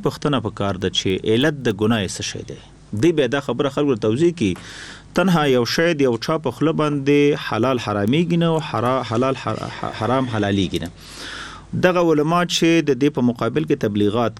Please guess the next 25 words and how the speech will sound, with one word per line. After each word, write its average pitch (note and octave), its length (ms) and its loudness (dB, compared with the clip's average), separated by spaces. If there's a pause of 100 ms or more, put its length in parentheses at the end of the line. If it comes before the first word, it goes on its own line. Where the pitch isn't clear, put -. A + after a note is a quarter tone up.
کوي، F2 160 0 (240)
دوی D3 280 2
سره D3+ 160 0
څه C#3+ 220 -2
دلیل F2+ 300 0
دی F2 100 0
چې F#2+ 160 -2
دا G2 160 0
ناروا E2+ 300 0 (100)
دي؟ - 40 -12 (520)
آیا A2+ 120 2 (160)
دوی F#3 140 4 (140)
د C3 120 2 (160)
دغه A#2 300 2 (160)
پولیو A2+ 400 4 (920)
واکسین B2 520 0 (120)
د G#2 120 2
دې C3+ 220 4
د - 180 0
اجزاو B2 480 0
نه F#2+ 80 -2 (140)
کاملاً A2 420 2
معلومات A2 520 0
لري F3+ 140 0 (720)
چې - 60 -4